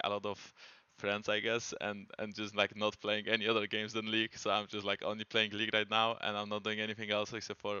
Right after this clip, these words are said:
playing League. And, uh, I'm sta-, like, right now, since we are in playoffs, I started watching anime again, and maybe we can watch, like, a movie as a team, which is pretty fun because that's something I can do outside of League. But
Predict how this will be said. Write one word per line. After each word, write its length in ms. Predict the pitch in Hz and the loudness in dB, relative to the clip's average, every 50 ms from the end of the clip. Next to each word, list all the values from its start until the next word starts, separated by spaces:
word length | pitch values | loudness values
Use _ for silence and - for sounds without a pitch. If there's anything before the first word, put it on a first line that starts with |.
| - - | -6 -2
playing 320 | 117 107 107 110 101 101 | 0 0 0 0 -2 -4
League. 300 | 104 104 110 107 - - | -4 -4 -4 -6 -8 -4
And, 340 | - 104 101 98 98 98 - - - - - - - - - _ - - - | -2 0 0 0 -2 -6 -12 -16 -16 -14 -14 -14 -14 -16 -18 _ -16 -16 -12
uh, 100 | - - - - - | -10 -10 -10 -2 4
I'm 260 | - 113 110 120 117 - | 4 4 4 4 -2 -4
sta-, 280 | - - - - 151 - | -4 -2 4 4 4 8
like, 200 | 127 135 127 - | 8 8 8 12
right 260 | 135 139 156 165 135 | 12 12 12 12 10
now, 220 | 135 131 135 151 156 | 10 10 12 12 10
since 240 | - - 131 107 | 8 2 -2 0
we 80 | 117 117 | 4 4
are 80 | 117 113 | 4 4
in 80 | 110 | 4
playoffs, 400 | - - 113 120 127 131 127 - | 4 4 6 8 6 6 4 2
I 100 | - 110 | 2 2
started 280 | 104 - - 117 110 107 | 2 4 4 4 4 4
watching 260 | 110 110 - - 98 | 4 2 0 0 0
anime 220 | 98 101 104 110 | 0 0 0 0
again, 360 | 110 110 110 117 120 127 127 - | -2 -2 0 -2 -4 -4 -6 -2
and 260 | - - 104 104 101 101 | 0 0 0 0 0 -2
maybe 260 | 104 104 98 104 104 | -4 -2 -2 -2 -4
we 100 | 104 101 | -4 -4
can 180 | - 110 101 | -4 -4 -2
watch, 220 | 101 101 101 - - | 0 -2 -2 -2 -2
like, 140 | 101 95 - | -2 -2 -2
a 60 | 95 | -4
movie 220 | 95 98 98 101 104 | -6 -4 -4 -4 -4
as 100 | 98 113 | -4 -4
a 60 | - | -8
team, 280 | - 113 110 107 127 - - - - - - | -8 -8 -8 -8 -8 -14 -18 -18 -18 -12 -6
which 180 | 107 104 - 117 | -4 -4 -2 -2
is 100 | 110 - | -4 -4
pretty 260 | - 117 110 104 101 | -4 -4 -2 -2 -2
fun 280 | - 104 98 101 104 | 2 2 2 2 2
because 320 | 101 98 - - 98 98 - | -2 -6 -6 -4 -4 -4 -2
that's 240 | - 95 98 - - | -2 -2 -2 -2 -4
something 500 | - - - 107 101 101 98 98 98 101 - - _ _ _ _ _ _ _ - | -6 -4 -2 -4 -4 -2 -4 -6 -8 -8 -14 -16 _ _ _ _ _ _ _ 4
I 80 | 101 104 | 4 4
can 160 | - 113 101 | 2 0 -6
do 200 | 98 104 104 85 | -4 -4 -2 2
outside 320 | 80 101 101 - 117 104 104 | 2 2 2 2 -2 -4 -4
of 100 | 101 110 | -4 -4
League. 220 | 113 123 127 - - | -4 -6 -6 -6 -4
But 220 | - 95 92 92 | -2 -2 -2 -2